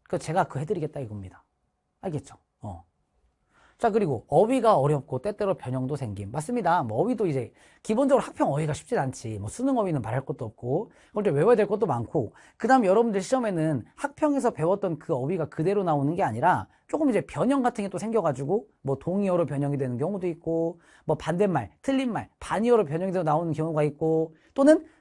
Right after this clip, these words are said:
반의어로 바꾼 다음에 문장을 부정문으로 바꿔가지고 오히려 막 옳게 바꾸는 그런 경우도 있단 말이에요. 그래서 그런 변형에 대비를 해야 되잖아. 그런 거 제가 신경 써드리겠다고요. 오케이? 음.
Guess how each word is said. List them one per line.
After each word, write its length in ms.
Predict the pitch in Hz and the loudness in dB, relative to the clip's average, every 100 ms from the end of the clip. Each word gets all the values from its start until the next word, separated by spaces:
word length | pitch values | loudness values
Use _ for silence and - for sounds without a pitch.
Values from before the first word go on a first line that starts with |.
| - | -8
반의어로 540 | 180 208 247 277 254 | 4 6 8 8 6
바꾼 320 | - - 233 | 4 -2 4
다음에 240 | 208 202 233 | 4 6 2
문장을 400 | 156 214 262 233 156 | 2 4 4 4 -2
부정문으로 500 | 175 240 247 233 190 | 2 2 4 2 0
바꿔가지고 500 | 156 226 202 196 208 | 0 4 4 4 2
오히려 240 | 196 233 | 2 2
막 160 | 190 143 | 0 0
옳게 300 | 196 254 269 | 0 2 0
바꾸는 380 | 151 156 226 175 | -2 -2 -2 2
그런 220 | 214 254 | 4 4
경우도 220 | 247 214 | 4 2
있단 200 | 147 160 | 0 0
말이에요. 720 | 165 127 113 104 127 123 95 - | 2 0 -2 -4 -2 -2 -6 -14
그래서 360 | - 123 170 104 _ - - | -8 -2 -2 -4 _ -20 -6
그런 320 | 226 254 208 | 0 0 0
변형에 540 | - 127 170 190 151 - | -4 -2 -2 -2 -4 -6
대비를 460 | 123 147 233 220 | -4 -2 2 2
해야 140 | 190 139 | 2 0
되잖아. 500 | 123 139 196 127 - _ _ | 0 0 0 -2 -6 _ _
그런 260 | - 165 160 | -6 -4 -2
거 100 | 147 | -4
제가 240 | - 113 | -6 -12
신경 220 | - 180 | -10 -10
써드리겠다고요. 920 | 135 175 214 147 - 110 95 90 92 98 _ _ _ _ _ - | -8 -8 -6 -8 -8 -12 -10 -14 -16 -20 _ _ _ _ _ -14
오케이? 340 | 151 170 175 _ - | -4 -4 -4 _ -4
음. 280 | 135 120 | -2 -2